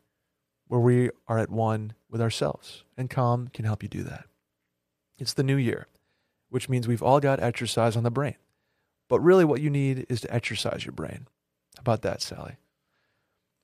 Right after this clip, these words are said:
Resolve to strengthen your mind with a mindfulness practice. And just like a new gym routine, you may need a little help from a trainer.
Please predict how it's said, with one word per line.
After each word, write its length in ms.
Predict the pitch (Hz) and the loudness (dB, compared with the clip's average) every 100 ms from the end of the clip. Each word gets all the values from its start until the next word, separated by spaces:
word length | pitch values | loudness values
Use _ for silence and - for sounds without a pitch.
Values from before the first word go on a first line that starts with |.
| _ _ | _ _
Resolve 400 | - 120 156 185 180 | -2 6 8 8 4
to 80 | |
strengthen 440 | 156 - 151 143 147 | -2 0 0 0 0
your 140 | 135 | 0
mind 280 | 117 107 110 | 2 2 0
with 100 | 107 | -2
a 40 | 110 | -2
mindfulness 480 | 107 110 - - | -2 -2 -6 -14
practice. 540 | - - - - - - - | -14 -14 -14 -16 -18 -14 -8
And 160 | 127 | -2
just 240 | 123 156 165 | 2 2 4
like 120 | 156 | 0
a 40 | |
new 160 | 143 143 | 0 0
gym 200 | 131 156 | 0 -2
routine, 460 | 113 - 104 107 117 - _ _ _ _ _ _ | -2 -4 -8 -8 -12 -20 _ _ _ _ _ _
you 100 | 127 | 0
may 160 | 135 156 | 2 2
need 200 | 160 147 | 2 2
a 40 | |
little 220 | 135 131 | 2 2
help 260 | 110 104 - | 0 -2 -4
from 160 | - 113 | -8 -8
a 40 | |
trainer. 420 | - 135 127 - | -4 -4 -6 -10